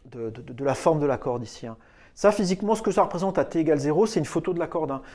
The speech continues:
On est en train de jouer avec la corde et de la faire bouger, puis à t égale zéro, poum, on prend une photo de la corde et on regarde comment, à, comment est-ce que la corde s'est, euh, est déformée à ce moment-là. Bon. Et ce qu'on observe, c'est que c'est une fonction qui est périodique, et elle revient ici à son point de départ,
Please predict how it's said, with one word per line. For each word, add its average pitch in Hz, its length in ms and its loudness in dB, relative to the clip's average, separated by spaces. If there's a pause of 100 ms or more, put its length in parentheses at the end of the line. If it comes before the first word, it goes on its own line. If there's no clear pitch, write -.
(120)
On 139 80 -8
est 156 40 -2
en 165 60 2
train 170 180 0
de 143 140 2
jouer 160 180 2
avec 160 120 4
la 156 100 2
corde 165 220 0
et 139 60 0
de 131 40 -4
la 127 80 -2
faire 135 180 -4
bouger, 127 320 -2
puis 160 140 -2
à 127 60 0
t 160 140 -6
égale 147 180 0
zéro, 151 200 0
poum, 220 380 0 (280)
on 156 80 -12
prend - 160 -4
une 190 60 -2
photo 180 260 0
de 160 60 2
la 143 100 4
corde 190 260 4
et - 20 2
on 151 80 0
regarde 156 280 2
comment, 165 300 -2
à, 113 400 0
comment 160 140 -6
est-ce 151 100 -6
que - 80 -8
la 127 100 -2
corde 185 280 0
s'est, - 360 -2 (360)
euh, 127 140 -2
est 175 120 0
déformée 170 420 0
à 170 80 4
ce - 120 -6
moment-là. 131 280 -2 (280)
Bon. 120 100 -20 (560)
Et 185 120 6
ce - 80 0
qu'on 175 120 2
observe, 208 360 6
c'est 202 180 0
que 143 360 2
c'est - 200 -8
une 139 80 -4
fonction 151 300 -8
qui 147 100 -10
est - 40 -12
périodique, 127 580 -10 (300)
et 143 60 -8
elle 135 80 0
revient 170 320 0
ici 170 280 -2
à 156 40 2
son - 200 -6
point 156 180 -4
de 151 60 -4
départ, 151 640 0